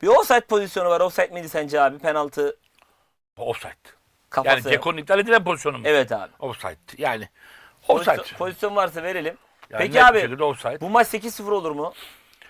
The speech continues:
Speaker 2: Yani sekizi bilmem de beş altıya gider. Belki daha da fazlası olur.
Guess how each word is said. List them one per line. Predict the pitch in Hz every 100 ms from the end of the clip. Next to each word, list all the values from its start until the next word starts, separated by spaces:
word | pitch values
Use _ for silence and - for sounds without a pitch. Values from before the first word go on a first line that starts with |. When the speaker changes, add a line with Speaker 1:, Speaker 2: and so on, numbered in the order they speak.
| _ _
Speaker 2:
Yani | 202 277
sekizi | 196 233 262 262
bilmem | 269 320 294
de | 196
beş | 208 202
altıya | 214 185 214
gider. | 214 208 165
Belki | 165 170
daha | 185 175
da |
fazlası | 147 151 143 135
olur. | 190 147